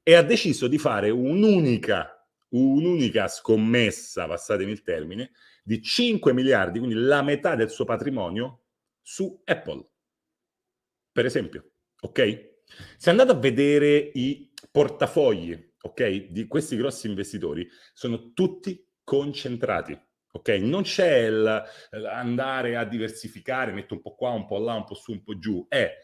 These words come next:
che un cinquanta, sessanta per cento è assolutamente concentrato, concentrato con una dinamica che ora vi racconterò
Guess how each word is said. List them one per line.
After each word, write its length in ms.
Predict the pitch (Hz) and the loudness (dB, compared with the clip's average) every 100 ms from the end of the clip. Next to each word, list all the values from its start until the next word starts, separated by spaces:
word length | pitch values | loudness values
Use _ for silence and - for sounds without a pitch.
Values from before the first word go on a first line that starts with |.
| _ _ | _ _
che 200 | - 120 | -2 2
un 160 | 156 175 | 4 2
cinquanta, 680 | 190 214 - 190 127 107 107 | 2 -2 0 2 2 0 -2
sessanta 680 | - - - 196 196 - | -4 -8 0 2 4 2
per 160 | 127 117 | 0 -2
cento 500 | - 147 151 156 175 | 0 0 0 0 0
è 80 | 123 | 2
assolutamente 920 | 117 - - 123 123 156 156 - _ | 0 -2 -6 -2 0 0 -4 -10 _
concentrato, 1400 | - 160 170 - - 127 113 113 107 98 - 151 190 - _ _ _ _ _ | 2 4 4 2 0 0 2 2 0 0 2 2 0 -12 _ _ _ _ _
concentrato 580 | - 120 120 113 151 117 | 0 0 2 2 2 2
con 120 | 101 | -2
una 100 | 101 | -2
dinamica 420 | 95 110 123 107 92 | 0 0 2 2 0
che 120 | 92 | 2
ora 420 | 101 90 - _ | 2 0 -6 _
vi 120 | 85 | -8
racconterò 920 | 98 - 92 85 87 92 185 - - | -6 -6 -6 -2 2 4 4 2 -16